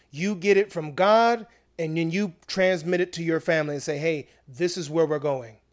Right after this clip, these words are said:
And then the same thing goes to the wife. The wife says, "You know what? You said it's gonna be this way.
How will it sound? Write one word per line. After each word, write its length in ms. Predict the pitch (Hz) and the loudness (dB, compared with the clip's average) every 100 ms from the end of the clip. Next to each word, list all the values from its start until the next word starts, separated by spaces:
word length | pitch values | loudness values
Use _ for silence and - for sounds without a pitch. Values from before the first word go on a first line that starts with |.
| _ _ - | _ _ -12
And 120 | 156 | -4
then 140 | 170 160 | -4 -2
the 80 | |
same 320 | 147 185 185 180 | -2 0 0 0
thing 180 | 180 | -2
goes 200 | 175 175 | 2 0
to 80 | 175 | 2
the 80 | 170 | 2
wife. 380 | 180 165 - - | 4 2 0 -8
The 80 | 165 | -6
wife 300 | 151 175 180 | -2 0 0
says, 200 | 180 151 | -4 -4
"You 60 | 196 | -2
know 140 | 202 | 2
what? 240 | 208 196 - _ | 2 2 -2 _
You 180 | 139 233 | -4 -4
said 280 | - 226 214 | 2 2 2
it's 100 | 175 | 2
gonna 220 | 202 185 | 0 0
be 180 | 196 196 | 0 2
this 240 | 220 - | 0 0
way. 380 | 214 247 269 | 0 0 -2